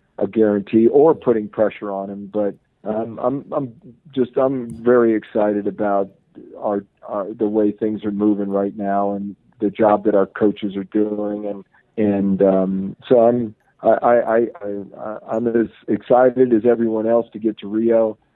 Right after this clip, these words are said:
I'm just hoping that Rio is ready when all these people invade. That's,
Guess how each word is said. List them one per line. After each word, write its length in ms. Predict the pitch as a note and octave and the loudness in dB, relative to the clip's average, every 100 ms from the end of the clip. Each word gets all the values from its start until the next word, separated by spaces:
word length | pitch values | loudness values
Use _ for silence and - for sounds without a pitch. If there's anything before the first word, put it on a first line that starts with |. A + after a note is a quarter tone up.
| - | -12
I'm 80 | A#2 | -8
just 160 | A2+ | -2
hoping 320 | A#2+ A2+ A2 | 0 0 -2
that 100 | G#2 | -6
Rio 460 | F#2+ G#2+ A2+ G#2+ G#2 | -4 0 2 2 0
is 120 | F#2+ | -4
ready 540 | G#2 G#2+ G#2+ G#2 G#2 - _ | -4 -2 0 -2 -4 -10 _
when 380 | - G#2+ G#2 G#2 | -8 -4 -4 -2
all 200 | G#2 G#2 | 0 0
these 160 | G#2 - | -2 -2
people 420 | A2 G#2+ G#2 G2+ | -4 -4 -6 -4
invade. 760 | G2+ G2+ G#2 G2+ G2+ G2 G2 | -6 -6 -4 -2 -2 -4 -6
That's, 260 | G#2+ G2 | -4 -4